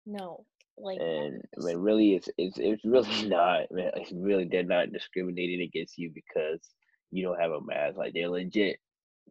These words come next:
Speaker 2: saying, like, "Hey, put on a mask for the safety of our employees, for the safety of people around you, like, please."
Speaker 1: You
Speaker 2: And they're not obligated to just keep you in the store. I mean, tho-, most of those stores are company owned. The government doesn't own that store. Like,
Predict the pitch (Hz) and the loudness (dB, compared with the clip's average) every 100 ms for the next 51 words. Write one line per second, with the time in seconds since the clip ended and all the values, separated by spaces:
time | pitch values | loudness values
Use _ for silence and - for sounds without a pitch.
0 | - 90 87 78 73 - 92 87 78 - | 0 2 2 2 0 0 0 0 0 0
1 | 92 87 78 85 80 71 71 - 85 78 | 0 0 0 0 0 -4 -6 -4 -4 -4
2 | 71 71 73 78 78 73 - - _ 71 | -8 -8 -2 0 0 -2 -6 -12 _ -10
3 | 71 80 82 80 - - 78 87 - 92 | -6 -6 -6 -8 -12 -10 -10 -10 -10 -10
4 | 71 73 73 73 78 _ - - - - | -8 -6 -2 -2 -4 _ -14 -10 -10 -12
5 | - 82 85 78 - _ - - - - | -14 -12 -10 -12 -14 _ -20 -20 -20 -2
6 | 101 110 110 117 143 139 139 143 - 131 | 2 4 6 8 8 8 8 6 6 6
7 | 147 110 110 104 95 - 95 101 - - | 4 6 6 6 2 0 0 0 -4 -6
8 | - 113 113 87 - 117 92 82 71 113 | 0 2 2 0 2 2 2 -2 0 2
9 | 107 131 131 113 - 127 127 95 82 78 | 4 4 4 2 4 4 6 6 2 0
10 | _ _ _ _ _ _ - 127 113 - | _ _ _ _ _ _ -2 2 2 4
11 | 120 117 87 90 139 165 143 131 104 135 | 4 4 2 4 4 6 6 4 4 4
12 | 131 107 - - 117 98 73 - | 6 4 4 2 4 4 2 -2